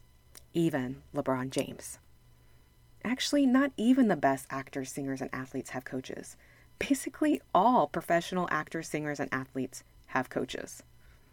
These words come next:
In business, we see that performance coaches or executive coaches are becoming the norm. Hello, Wendy Rhodes from Billions comes to mind. An elite athlete, singer, or actor knows her craft.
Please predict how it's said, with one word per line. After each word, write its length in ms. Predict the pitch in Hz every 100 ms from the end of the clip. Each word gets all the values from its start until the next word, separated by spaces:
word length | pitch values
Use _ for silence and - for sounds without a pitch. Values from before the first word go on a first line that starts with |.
| - - _ - -
In 200 | 196 185
business, 480 | 226 302 240 208 -
we 80 | 196
see 160 | 208
that 140 | 190 -
performance 440 | 170 185 196 190
coaches 640 | - 170 - 185 196 190
or 100 | -
executive 540 | - - 175 196 180 -
coaches 580 | 180 175 185 180 180 - - -
are 80 | -
becoming 380 | 185 185 196
the 80 | 170
norm. 480 | 156 190 233 - - - _ _ - -
Hello, 520 | 170 170 220 196 185 190
Wendy 320 | 180 208 220
Rhodes 460 | 175 214 240 175
from 180 | - 160
Billions 480 | 156 214 202 - -
comes 220 | - -
to 80 | -
mind. 320 | - - - - _ - - - - -
An 120 | 190
elite 320 | 185 226 269
athlete, 560 | 170 156 - 165 156 -
singer, 540 | - 170 165 165 165
or 180 | - 151
actor 600 | 143 143 - 151 147 151 -
knows 320 | 170 196 233 -
her 120 | 220
craft. 580 | - 170 185 - -